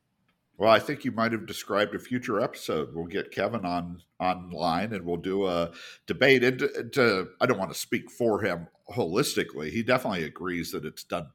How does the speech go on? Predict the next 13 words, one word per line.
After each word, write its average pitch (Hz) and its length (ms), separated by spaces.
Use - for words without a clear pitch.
poorly. 76 540
I 73 80
think 78 240
there's 78 200
a 78 40
difference 95 440
in - 120
perspective 80 760
of, 69 360
does 90 180
that 87 260
mean 82 360
that 73 220